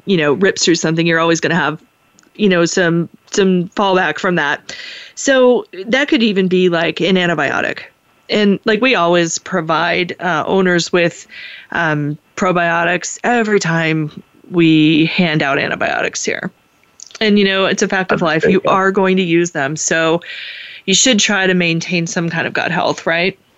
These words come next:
Speaker 2: Yeah, absolutely. I mean, pre-, yeah, antibiotics are the exact perfect, um, analogy for a fire sweeping through. I mean,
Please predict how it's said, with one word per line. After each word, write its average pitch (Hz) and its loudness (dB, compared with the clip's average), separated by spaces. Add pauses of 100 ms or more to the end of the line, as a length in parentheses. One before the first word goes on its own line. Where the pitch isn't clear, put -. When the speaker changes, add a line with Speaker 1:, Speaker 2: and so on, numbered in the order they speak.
(1300)
Speaker 2:
Yeah, 92 2
absolutely. 85 2
I 87 0
mean, 90 0
pre-, - 0 (100)
yeah, - -2
antibiotics 82 0
are 85 2
the 82 -2
exact 76 -4
perfect, - -4 (240)
um, 76 -2 (1160)
analogy 78 0
for 73 0
a - -2
fire 76 0
sweeping 73 -6
through. - -6
I - -2
mean, 73 -2